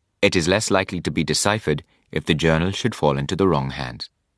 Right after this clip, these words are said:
I'm writing now in my new lodgings, in Canton's American Hong, which is where Mister Coolidge, my new employer, has taken an apartment. He does not live in the lavish style of Seth Baharam.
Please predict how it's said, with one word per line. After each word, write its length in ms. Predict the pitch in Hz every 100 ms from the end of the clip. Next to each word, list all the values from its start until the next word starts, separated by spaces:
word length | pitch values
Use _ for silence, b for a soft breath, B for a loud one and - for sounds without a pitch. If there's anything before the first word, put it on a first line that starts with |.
| _ _ _ _ _ _ _ _ _ _ _ -
I'm 200 | 98 95
writing 400 | 90 107 131 127
now 240 | 104 95
in 160 | 95 92
my 120 | 82
new 200 | 82 92
lodgings, 500 | 95 80 - 65 - - b b
in 160 | - 82
Canton's 580 | 101 98 95 107 110 -
American 480 | 92 82 82 85 87
Hong, 340 | 85 78 65 - B B B B B
which 200 | 85 95
is 80 |
where 160 | 85 87
Mister 240 | 87 -
Coolidge, 500 | 90 110 95 73 - b b
my 160 | - 90
new 160 | 85 80
employer, 560 | 78 101 104 82 92 -
has 220 | - 117 -
taken 380 | 78 73 73 69
an 100 | 80
apartment. 580 | 73 78 78 - 64 - _ _ _ _ _ _ _ _ _ _ -
He 120 | 95
does 200 | 110 131
not 180 | 147 107
live 200 | 110 110
in 100 | 98
the 60 |
lavish 340 | 90 85 104 -
style 300 | 87 85 87
of 120 | 80
Seth 220 | 85 -
Baharam. 460 | 76 76 73 73